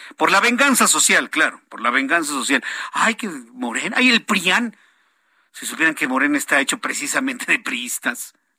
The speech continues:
<laughs> En fin. Pero ya ese es el nivel de ignorancia, lamentablemente, que tenemos en nuestro país. Bueno, el presidente del pri, Alejandro Moreno, aseguró que si los diputados de Morena no aceptan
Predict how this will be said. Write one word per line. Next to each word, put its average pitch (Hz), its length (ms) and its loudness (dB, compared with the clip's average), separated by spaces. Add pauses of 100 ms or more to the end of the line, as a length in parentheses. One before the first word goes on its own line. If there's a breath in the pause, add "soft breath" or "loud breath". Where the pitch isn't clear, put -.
<laughs> 143 160 -8 (460 loud breath)
En 135 200 0
fin. 143 300 0 (540 loud breath)
Pero 165 140 2
ya 190 100 6
ese - 220 0
es - 80 -4
el 170 100 0
nivel 160 260 2
de 165 80 2
ignorancia, 147 400 2
lamentablemente, 143 640 0
que 120 80 -8
tenemos 127 320 -4
en 123 60 -6
nuestro 110 300 -10
país. 104 280 -10
Bueno, 190 220 0 (320 loud breath)
el 196 160 2
presidente 269 500 4
del 208 180 4
pri, 208 200 0
Alejandro 180 420 2
Moreno, 151 280 2
aseguró 147 320 -2
que 160 100 -4
si 151 80 -2
los 127 100 -4
diputados 139 400 -2
de 151 80 0
Morena 127 480 -2
no 247 400 4
aceptan - 960 0